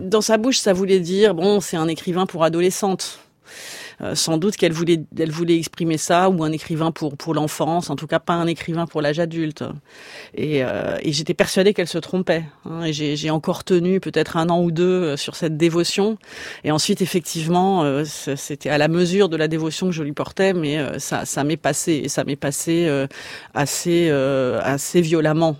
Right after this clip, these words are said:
hein. C'est-à-dire que, euh, euh, j'ai, j'ai aujourd'hui beaucoup de mal à le lire, j'ai même pas tellement de nostalgie de l'époque où je l'aimais, et c'est aussi ça qui caractérise pour moi, euh, un amour d'adolescence, parce que les, les amours d'enfance ou les grandes lectures d'enfance sont des choses vers lesquelles on revient par nostalgie souvent,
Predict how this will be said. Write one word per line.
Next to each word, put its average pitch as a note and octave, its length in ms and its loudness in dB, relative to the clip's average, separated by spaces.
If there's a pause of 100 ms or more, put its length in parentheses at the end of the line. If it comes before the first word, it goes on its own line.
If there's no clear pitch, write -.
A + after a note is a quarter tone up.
hein. D3+ 140 -6
C'est-à-dire - 520 -4
que, - 140 -8
euh, C3 460 -2 (520)
euh, D#2 460 -6
j'ai, C#3+ 420 -4
j'ai C#3+ 240 -4 (260)
aujourd'hui F3 500 4
beaucoup E3+ 280 -2
de D#3 60 -4
mal D#3 160 2
à D3+ 80 4
le D#3 80 2
lire, F#3+ 320 2
j'ai E3 180 -2
même F3 280 2
pas G3 140 4
tellement F#3 540 4
de D#3 340 2
nostalgie F3 720 2
de F3 100 -2
l'époque F#3+ 400 2
où F3+ 80 0
je D#3+ 140 0
l'aimais, E3+ 400 2 (100)
et - 120 -6
c'est - 100 -4
aussi E3+ 300 -2
ça - 300 0
qui - 180 -20
caractérise F3 640 0
pour D#3+ 200 -6
moi, E3+ 360 2
euh, C#3+ 120 0
un D3+ 100 0
amour E3 220 0
d'adolescence, E3 640 0
parce - 180 -8
que D#3 140 -4 (460)
les, D#3+ 220 2
les D#3+ 220 2
amours F3+ 240 4
d'enfance F3+ 600 0
ou E3 40 -4
les D3+ 140 -2
grandes F3 240 2
lectures E3+ 360 -2
d'enfance F#3 440 0
sont E3+ 100 -4
des D3+ 100 -2
choses E3+ 220 -4
vers E3 140 2
lesquelles F3+ 320 2
on F3+ 140 0
revient F3 520 2
par D3+ 160 -2
nostalgie D#3+ 600 -2
souvent, F3+ 460 -4